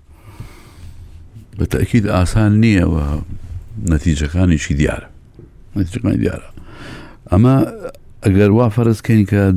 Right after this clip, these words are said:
داعش بۆ خۆی ئەو گروپەیە کە هەڵتۆقی و خۆی دروست بوو، کۆمەڵی خەڵکی ڕادیکالی ئیسلامی یا سونی دروستیان کردووە.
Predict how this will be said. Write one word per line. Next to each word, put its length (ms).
داعش 340
بۆ 240
خۆی 400
ئەو 140
گروپەیە 440
کە 160
هەڵتۆقی 460
و 80
خۆی 240
دروست 320
بوو، 240
کۆمەڵی 340
خەڵکی 340
ڕادیکالی 580
ئیسلامی 500
یا 160
سونی 360
دروستیان 400
کردووە. 360